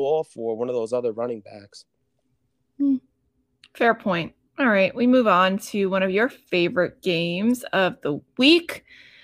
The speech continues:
Speaker 2: the Cowboys at the Patriots, which makes no sense, again, with the spread and the total. I think one of the biggest concerns for the Cowboys is their star cornerback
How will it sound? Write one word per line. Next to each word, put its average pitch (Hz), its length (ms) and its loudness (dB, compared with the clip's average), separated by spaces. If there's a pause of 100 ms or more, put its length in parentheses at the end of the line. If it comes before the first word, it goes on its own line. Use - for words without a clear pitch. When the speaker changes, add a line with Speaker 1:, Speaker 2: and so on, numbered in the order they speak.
(260)
Speaker 2:
the 190 60 -10
Cowboys 202 640 2
at 196 140 -2
the 180 80 -6
Patriots, 269 840 2
which 208 300 -2
makes 175 340 -4
no 180 200 -2
sense, 277 520 0
again, 208 340 4
with 196 140 -4
the - 80 -14
spread 185 380 2
and 165 100 -6
the - 40 -10
total. 233 720 2
I - 560 -20
think 277 160 -4
one 285 140 4
of 233 60 0
the 190 200 0 (140)
biggest 196 680 0 (580)
concerns 180 1040 -2
for 170 1040 0
the 170 100 -8
Cowboys 165 1600 2
is 170 600 2
their 165 440 2
star 180 400 -2
cornerback 165 760 0